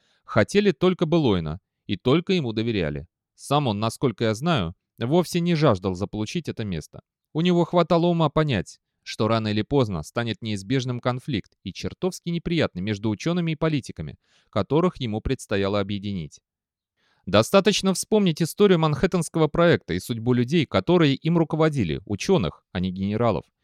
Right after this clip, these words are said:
Генералы, сделав себе карьеру, преспокойно принялись за мемуары. А учёных одного за другим постигло изгнание из обоих миров,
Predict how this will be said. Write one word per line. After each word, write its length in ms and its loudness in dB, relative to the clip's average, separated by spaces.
Генералы, 540 6
сделав 360 2
себе 260 0
карьеру, 460 2
преспокойно 640 2
принялись 460 0
за 100 0
мемуары. 560 0
А 120 4
учёных 540 2
одного 380 4
за 120 2
другим 320 0
постигло 480 0
изгнание 760 0
из 200 -4
обоих 400 2
миров, 400 -2